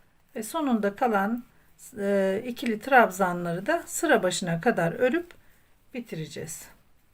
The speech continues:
Sekizinci sıradayım. E, iki zincir çektim, yukarı çıktım ve bir tane ikili trabzan yaptım.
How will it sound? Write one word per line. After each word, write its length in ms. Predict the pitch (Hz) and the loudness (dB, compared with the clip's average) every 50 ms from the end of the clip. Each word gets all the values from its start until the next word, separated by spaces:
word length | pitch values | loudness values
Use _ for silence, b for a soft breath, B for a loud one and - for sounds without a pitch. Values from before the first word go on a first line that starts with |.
| _ _ - - _ _ _ _ _ _ _ _ - - _ _ _ _ _ _ _ _ _ _ _ _ _ _ _ _ _ _ _ _ _ _ _ _ _ _ _ _ _ _ _ _ _ _ _ _ _ _ | _ _ -20 -20 _ _ _ _ _ _ _ _ -20 -20 _ _ _ _ _ _ _ _ _ _ _ _ _ _ _ _ _ _ _ _ _ _ _ _ _ _ _ _ _ _ _ _ _ _ _ _ _ _
Sekizinci 680 | - - - 262 247 285 277 262 285 302 302 294 320 320 | -16 -12 -12 -10 -10 -10 -10 -6 -2 -2 0 0 -2 -4
sıradayım. 800 | 320 - 277 233 214 202 190 196 190 190 202 226 262 302 349 - - _ _ _ _ _ _ _ _ _ _ _ _ _ _ _ _ _ _ - | -6 -4 -2 0 2 2 2 0 0 0 0 0 0 0 -4 -8 -16 _ _ _ _ _ _ _ _ _ _ _ _ _ _ _ _ _ _ -10
E, 100 | 202 214 | -8 -8
iki 240 | 226 226 - 320 277 | -8 -8 -8 -8 -4
zincir 360 | 269 247 208 196 202 208 208 | -2 -2 0 0 -2 -2 -2
çektim, 460 | - 226 208 202 - - 269 277 285 | 0 0 0 0 -2 -6 -6 -4 -2
yukarı 400 | 240 226 220 - 226 220 233 226 | -2 -2 -2 -2 -2 -2 -2 -4
çıktım 380 | - 202 196 - - 254 262 269 | -6 -10 -10 -10 -6 -4 -2 0
ve 160 | 247 226 220 | 0 0 -2
bir 160 | 262 262 254 | -4 -6 -4
tane 320 | - 226 196 190 196 226 240 | -2 -2 0 0 0 -2 -2
ikili 340 | 240 - - 220 220 220 214 | -4 -4 -4 -4 -4 -4 -4
trabzan 500 | - - 202 190 190 196 202 214 214 214 | -2 0 0 0 0 0 0 2 2 2
yaptım. 520 | 196 170 151 151 - - 262 277 294 294 | 2 0 -2 -4 -6 -10 -10 -10 -10 -10